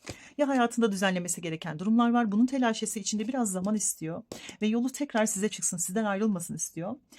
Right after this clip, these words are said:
Ve bu süreçte de stalk enerjileri var. Sosyal medyadan sürekli seni takip ediyorum. Bana dolaylı olarak gönderdiğin bir,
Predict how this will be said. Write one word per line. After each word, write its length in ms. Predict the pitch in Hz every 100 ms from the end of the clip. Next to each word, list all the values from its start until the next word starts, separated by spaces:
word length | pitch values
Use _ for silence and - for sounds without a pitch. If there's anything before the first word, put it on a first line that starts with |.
| - - - - 233
Ve 140 | 247
bu 80 | 285
süreçte 440 | - 311 - 214
de 80 | 277
stalk 360 | 285 - 214 208
enerjileri 480 | 190 185 180 196
var. 140 | 170 147
Sosyal 440 | - 262 - 320
medyadan 340 | 254 175 165 160
sürekli 360 | - 285 277
seni 220 | - 170
takip 320 | 165 165 165 262
ediyorum. 360 | 262 269 269
Bana 360 | 214 247 294 196
dolaylı 360 | 202 202 254
olarak 280 | 285 196 170
gönderdiğin 680 | 208 226 214 190 190 190 175
bir, 220 | 247 254